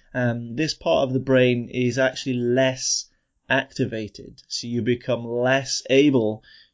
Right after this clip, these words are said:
to put off the immediate gratification, um,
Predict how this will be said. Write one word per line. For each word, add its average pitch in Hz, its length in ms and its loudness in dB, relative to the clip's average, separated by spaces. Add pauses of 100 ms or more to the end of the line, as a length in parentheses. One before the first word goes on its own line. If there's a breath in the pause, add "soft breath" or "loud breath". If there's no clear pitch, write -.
to 110 680 -2 (1160)
put 139 200 4
off 131 260 4
the 127 120 4
immediate 110 440 -4
gratification, 107 920 -4 (140)
um, 104 460 -12